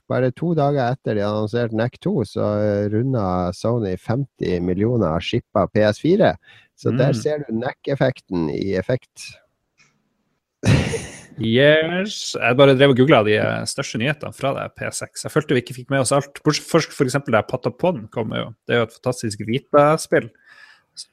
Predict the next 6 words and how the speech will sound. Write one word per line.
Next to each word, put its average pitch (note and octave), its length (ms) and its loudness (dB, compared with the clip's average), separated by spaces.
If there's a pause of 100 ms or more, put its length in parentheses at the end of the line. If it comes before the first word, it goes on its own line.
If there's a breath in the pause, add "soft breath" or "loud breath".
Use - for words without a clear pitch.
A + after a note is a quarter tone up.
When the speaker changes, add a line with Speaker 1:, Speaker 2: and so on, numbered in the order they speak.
Speaker 2:
kom - 260 -8
opp - 220 -18
til, - 180 -8 (160)
eh, - 540 -12 (200)
PlayStation A#2 540 -10
fire. A#2+ 300 -4